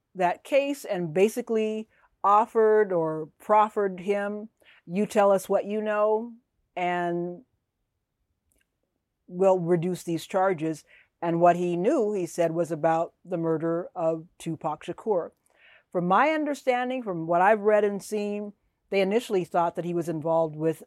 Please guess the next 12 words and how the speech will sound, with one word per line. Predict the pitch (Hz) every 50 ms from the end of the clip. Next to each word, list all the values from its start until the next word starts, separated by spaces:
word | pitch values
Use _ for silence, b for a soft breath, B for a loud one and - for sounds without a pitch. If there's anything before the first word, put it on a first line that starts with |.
| _ _ -
the | 143 165 151
Biggie | 135 143 185 190 160 170 170 156 151 156 160 - _ _ _ _ _ _ _ _
murder. | - 165 170 165 160 151 165 170 180 208 208 _ _ _ _ _ _ _ _ _ _ _ _ _ _ _ _ _
But | 175 202 208
once | 180 180 180 185 -
he | - 175
got | 156 175 175 180
in | 175 175 165
and | 165 165
talked | - 196 208 233 - _ _
to | - 170
them, | 160 160 160 156 160 165